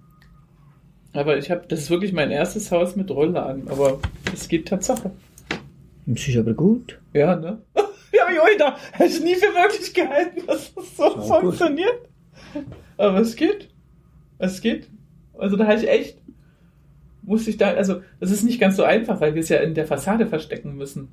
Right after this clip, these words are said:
Speaker 1: Ne?
Speaker 3: Ja,
Speaker 1: Und der Rollladen
Speaker 3: genau.
Speaker 1: hat ja,
Speaker 3: Ja,
Speaker 1: hat
Speaker 3: wenn
Speaker 1: ja
Speaker 3: er
Speaker 1: eine
Speaker 3: aufgerollt
Speaker 1: Aus-,
Speaker 3: ist,
Speaker 1: äh,
Speaker 3: der ist
Speaker 1: hat
Speaker 3: ja
Speaker 1: eine
Speaker 3: dick.
Speaker 1: Ausmessung.
Speaker 3: Ja, ja.
Speaker 1: Also, aber es klappt. Es klappt
Speaker 2: Super.
Speaker 1: echt. Ja.
Speaker 2: Super.
Speaker 1: Klappt echt.
Speaker 2: Und irgendwo, ihr, ihr, drinnen brauche ich dann aber auch,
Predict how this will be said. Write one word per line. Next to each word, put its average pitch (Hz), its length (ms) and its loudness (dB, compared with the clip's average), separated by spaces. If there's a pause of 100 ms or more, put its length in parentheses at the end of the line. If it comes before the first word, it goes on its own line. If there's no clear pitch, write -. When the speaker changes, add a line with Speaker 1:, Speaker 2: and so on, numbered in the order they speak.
Speaker 1:
Ne? 117 120 -6
Speaker 3:
Ja, - 140 0
Speaker 1:
Und 156 80 0
der 156 100 0
Rollladen 170 360 2
Speaker 3:
genau. 170 100 -2
Speaker 1:
hat 170 120 -4
ja, 156 280 2 (720)
Speaker 3:
Ja, 120 100 -4
Speaker 1:
hat - 80 -2
Speaker 3:
wenn 131 80 4
Speaker 1:
ja 127 80 6
Speaker 3:
er 139 80 2
Speaker 1:
eine 131 160 2
Speaker 3:
aufgerollt 135 380 4
Speaker 1:
Aus-, 127 120 2
Speaker 3:
ist, - 80 -6
Speaker 1:
äh, 107 140 0
Speaker 3:
der 147 140 2
ist 196 100 6
Speaker 1:
hat 196 80 4
Speaker 3:
ja 214 60 4
Speaker 1:
eine 190 100 4
Speaker 3:
dick. 165 120 2
Speaker 1:
Ausmessung. 127 760 2
Speaker 3:
Ja, - 60 -4
ja. 120 40 -2
Speaker 1:
Also, 156 300 2
aber 202 200 0
es - 400 -10
klappt. - 280 -6 (640)
Es - 140 -20
klappt 247 180 -4
Speaker 2:
Super. 214 160 4
Speaker 1:
echt. - 140 -2 (280)
Ja. 196 280 -2 (200)
Speaker 2:
Super. 220 400 -2 (340)
Speaker 1:
Klappt 214 260 -2
echt. - 80 -2
Speaker 2:
Und 247 140 4
irgendwo, 247 520 4
ihr, 240 240 4
ihr, 214 240 -2
drinnen 269 380 0
brauche 226 320 2
ich 240 100 -4
dann 226 160 2
aber 220 300 2
auch, 214 180 2